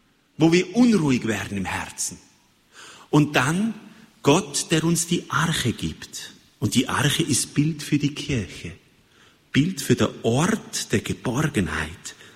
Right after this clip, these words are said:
und des Heils, Ort der Sakramente.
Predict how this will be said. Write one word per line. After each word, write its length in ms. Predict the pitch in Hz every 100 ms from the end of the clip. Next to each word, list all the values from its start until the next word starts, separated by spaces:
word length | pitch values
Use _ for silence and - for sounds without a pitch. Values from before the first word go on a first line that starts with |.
| -
und 160 | 120 -
des 260 | - -
Heils, 640 | 151 156 110 - - - - - _ _ - - - - - _ _ _ _ _ _
Ort 460 | - 131 175 - -
der 80 | 147
Sakramente. 880 | - 147 - 135 135 160 156 -